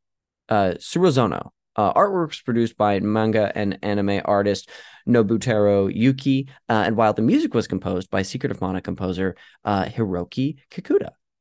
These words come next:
Uh, although the game was designed, uh, or was published only in Japan, English-speaking players had been able to play this game due to an unofficial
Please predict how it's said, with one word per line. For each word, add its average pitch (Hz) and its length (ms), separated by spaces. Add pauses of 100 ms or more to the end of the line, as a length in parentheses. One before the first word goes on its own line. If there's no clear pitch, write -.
Uh, 101 200
although 190 280
the 214 120
game 160 180
was 143 140
designed, 107 560
uh, 107 120
or 113 80
was 117 140
published 113 480
only 180 240
in 120 80
Japan, 92 460 (260)
English-speaking 151 960
players 92 460
had 90 200
been 85 120
able 120 220
to 135 100
play 98 380 (220)
this 98 200
game 87 340
due 123 160
to 123 80
an 104 160
unofficial 127 680